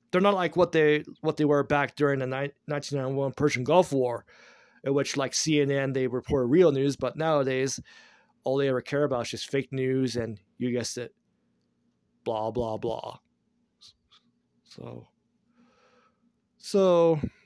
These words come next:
anyhow, moving on from Andrew Tate to, well, let's just say war of the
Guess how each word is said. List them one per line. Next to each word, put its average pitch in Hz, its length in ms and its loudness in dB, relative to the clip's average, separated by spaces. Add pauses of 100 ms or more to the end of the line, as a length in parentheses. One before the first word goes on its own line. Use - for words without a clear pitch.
(540)
anyhow, 180 440 4
moving 170 300 4
on 160 240 4
from 147 360 0
Andrew 143 260 0
Tate 151 400 0
to, 131 440 0 (1600)
well, 160 180 8
let's 165 140 4
just 170 180 2
say 156 540 4 (180)
war 156 320 8
of 147 100 4
the 135 100 0